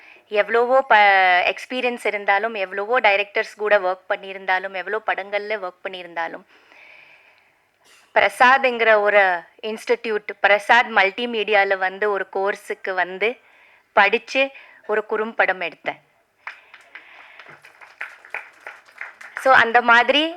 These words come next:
ஒரு அகாடமி வேணும். அந்த அகாடமிக்குள்ள வந்து படிக்கும்போது தான் தெரிஞ்சது, எவ்வளவோ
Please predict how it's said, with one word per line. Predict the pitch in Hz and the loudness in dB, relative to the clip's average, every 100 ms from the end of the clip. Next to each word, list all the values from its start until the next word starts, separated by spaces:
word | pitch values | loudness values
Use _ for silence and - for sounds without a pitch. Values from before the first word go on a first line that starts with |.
| 233 | 0
ஒரு | 214 | 2
அகாடமி | 226 208 233 233 254 262 294 302 - _ _ - | 2 2 2 2 0 0 -2 -4 -10 _ _ -8
வேணும். | 196 208 202 226 294 _ _ _ _ _ _ _ _ _ _ _ _ _ | -2 0 2 0 -2 _ _ _ _ _ _ _ _ _ _ _ _ _
அந்த | - 233 208 208 | -2 2 4 4
அகாடமிக்குள்ள | 294 302 320 330 320 269 262 | 4 6 4 2 2 2 4
வந்து | 226 233 254 294 302 | 4 2 2 2 4
படிக்கும்போது | 226 214 240 277 247 233 | 2 2 0 -2 0 0
தான் | 226 247 220 | 2 2 0
தெரிஞ்சது, | 208 220 220 196 202 226 - - - - - _ _ _ _ _ _ _ _ _ _ _ _ _ | -2 -2 -4 -4 -6 -8 -20 -20 -20 -20 -20 _ _ _ _ _ _ _ _ _ _ _ _ _
எவ்வளவோ | 208 226 220 302 311 320 339 320 - | 0 0 4 6 6 6 6 6 2